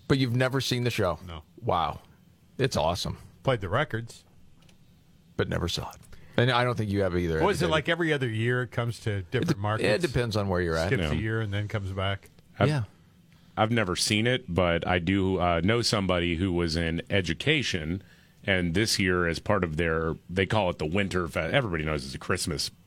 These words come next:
Speaker 3: festival, but it's the Winter Festival, uh,
Speaker 1: Yeah.
Speaker 3: in her school district. And, uh,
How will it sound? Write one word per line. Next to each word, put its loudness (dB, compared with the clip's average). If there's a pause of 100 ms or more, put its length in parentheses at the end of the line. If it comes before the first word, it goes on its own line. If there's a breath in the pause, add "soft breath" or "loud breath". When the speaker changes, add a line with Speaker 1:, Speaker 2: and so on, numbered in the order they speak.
(100)
Speaker 3:
festival, -2
but -2
it's -8
the -2
Winter -2
Festival, -8 (440 soft breath)
uh, 2
Speaker 1:
Yeah. 2
Speaker 3:
in 0
her 0
school 0
district. -2 (520 soft breath)
And, 2
uh, 2